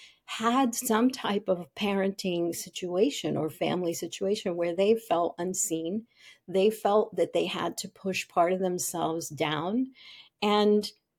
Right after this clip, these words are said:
you know, it could manifest in later in life, you get into a career and you're like, "Wow, this is great money and, you know, I'm recognized in that, but I don't love it."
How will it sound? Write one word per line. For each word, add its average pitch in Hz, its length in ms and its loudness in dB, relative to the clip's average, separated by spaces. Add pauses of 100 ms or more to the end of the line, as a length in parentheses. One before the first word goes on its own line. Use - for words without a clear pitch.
(140)
you 262 120 4
know, 226 260 8
it 247 200 8
could 240 180 6
manifest 214 720 2
in 165 300 0
later 185 320 2
in 175 100 2
life, 185 320 0
you 175 80 -2
get 185 160 4
into 180 240 0
a 151 60 -4
career 165 360 -2
and 185 80 -2
you're 156 100 0
like, 143 340 0 (760)
"Wow, 214 340 4
this 190 240 2
is 196 140 -2
great 190 260 2
money 214 500 6
and, 170 360 0
you 185 120 -2
know, 170 160 2
I'm 165 300 0
recognized 170 720 0
in 165 80 -2
that, 165 200 -2
but 165 100 -4
I 165 160 -2
don't 175 300 0
love 196 240 0
it." 175 260 0